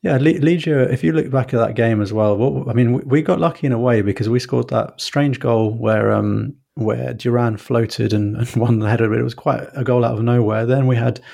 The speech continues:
Digne score a kind of screamer. So really, we, we got fortunate to have been two two in that game. Uh, they weren't really kind of well-worked goals. They were, they were more kind of speculative goals, shots that led to goals. But at the same time, they had their fans. They kind of shocked us a little bit.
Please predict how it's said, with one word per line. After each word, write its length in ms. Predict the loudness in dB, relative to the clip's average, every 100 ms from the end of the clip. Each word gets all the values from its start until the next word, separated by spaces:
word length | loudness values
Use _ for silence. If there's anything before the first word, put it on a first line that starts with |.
| -20 -20 -4
Digne 340 | 4 6 6 2
score 340 | 0 2 2
a 40 | 2
kind 160 | 0
of 60 | -2
screamer. 580 | -2 2 4 4 2 0 _ _ -2
So 140 | 2
really, 260 | 4 4 2
we, 120 | 2
we 140 | 0
got 220 | 0 -2
fortunate 480 | 0 -2 0 -2 -4
to 140 | -2 -2
have 120 | 0
been 160 | -2
two 200 | 0 -2
two 240 | 0 0 2
in 80 | 0
that 160 | -2
game. 420 | -2 -2 -2 -6 -12 -14
Uh, 260 | -14 -14 -16 -20 -4
they 140 | -2
weren't 300 | 2 2 0
really 340 | 2 2 2 -2
kind 180 | -4
of 60 | 0
well-worked 500 | 0 2 0 -2 -4
goals. 320 | -2 -2 -2
They 120 | 0
were, 280 | 2 2 0 -2
they 100 | -2
were 100 | 0
more 200 | -2 -2
kind 180 | -4 -6
of 100 | -4
speculative 760 | -6 -4 -6 -6 -4 -6 -8 _ _
goals, 400 | -2 -2 -2 -8 -12 -20
shots 380 | -6 -4 -4 -6
that 120 | -6
led 160 | -4 -4
to 80 | -2
goals. 320 | 2 2 0 -8 -20 -20 -20 _ -2
But 220 | 0 2
at 60 | 0
the 100 | 2
same 220 | 2 2
time, 240 | 0 0
they 120 | 2
had 200 | 0 0
their 140 | -4 -6
fans. 760 | -2 2 4 4 2 -2 -12 -6
They 220 | -2 -2
kind 220 | -4 -8
of 80 | -8
shocked 420 | -6 -4 -2 -2
us 160 | -2 0
a 60 |
little 240 | 2 2 2
bit. 240 | -2